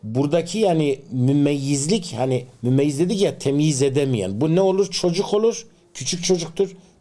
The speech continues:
bir iki yaşında veyahut da mecnune olur. Değil mi? Bunak olur, böyle ebleh olur. Bu gibi şeylerdir. Ee, burada gusül meselesinde bize uyan burada şeydir. Mecnune.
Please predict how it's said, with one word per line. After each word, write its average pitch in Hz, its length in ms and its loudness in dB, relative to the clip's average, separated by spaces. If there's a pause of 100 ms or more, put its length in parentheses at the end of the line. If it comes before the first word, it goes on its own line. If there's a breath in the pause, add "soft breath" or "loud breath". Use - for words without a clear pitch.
bir 139 80 -2
iki 131 200 -2
yaşında 165 480 0
veyahut 185 280 2
da 220 280 0 (520 loud breath)
mecnune 185 640 4
olur. 135 440 2 (300)
Değil 208 140 4
mi? 135 240 0
Bunak 170 340 0
olur, 123 280 0
böyle 143 160 2
ebleh 143 360 0
olur. 117 260 -2
Bu 143 180 -4
gibi 147 260 0
şeylerdir. 85 560 -4 (720 loud breath)
Ee, 120 460 0
burada 180 600 2 (220)
gusül 165 300 0
meselesinde 165 920 0 (100)
bize 135 340 0
uyan 175 600 0
burada 165 460 -2
şeydir. - 640 -6 (1700 loud breath)
Mecnune. 170 680 2